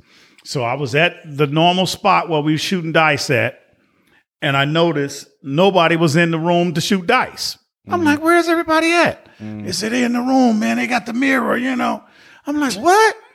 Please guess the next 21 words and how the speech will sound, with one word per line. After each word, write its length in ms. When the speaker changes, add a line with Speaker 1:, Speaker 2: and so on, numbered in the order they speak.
Speaker 2:
<laughs> 120
Speaker 1:
So 160
I 180
go 220
in 80
there, 80
and 80
they 100
all 320
hovering 420
over 240
this 240
little 240
white 300
substance, 720
and 140
they 120
look 300
crazy 560
as 100
hell. 320